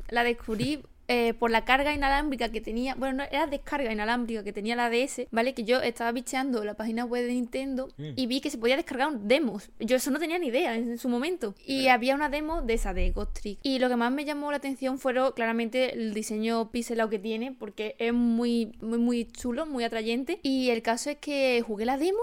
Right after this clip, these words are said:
Speaker 1: y digo, "Sí, pero si está chulísimo". Y bueno, pues ¿de qué tra-, de qué trata? Para aquellos que no los conozcan, pues,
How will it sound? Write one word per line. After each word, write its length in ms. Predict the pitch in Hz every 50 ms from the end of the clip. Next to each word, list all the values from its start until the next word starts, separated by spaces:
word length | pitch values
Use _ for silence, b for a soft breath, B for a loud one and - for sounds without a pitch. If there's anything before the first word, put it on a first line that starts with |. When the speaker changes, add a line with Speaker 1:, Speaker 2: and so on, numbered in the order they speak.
| 494
Speaker 1:
y 40 | 330
digo, 240 | 262 247 208 196 175 -
"Sí, 140 | - - - -
pero 120 | 262 220
si 60 | 196
está 300 | 196 196 - 214 214 208 -
chulísimo". 560 | - - 208 202 240 - - 269 226 208 202 -
Y 120 | 285 277
bueno, 260 | 247 285 277 247 226
pues 200 | 208 226 233 233
¿de 80 | 233 254
qué 120 | 247 320
tra-, 160 | - 320 339 - - - -
de 320 | - 277 302 311 320 330
qué 140 | 320 339 349
trata? 340 | 349 370 370 359 277 254 247
Para 120 | 254 240
aquellos 260 | 233 240 262 262 277
que 80 | 269 -
no 80 | 254 247
los 120 | 269 269
conozcan, 580 | 269 294 269 285 285 - - - 208 196 196 190 - -
pues, 520 | 233 240 226 226 220 220 220 - - -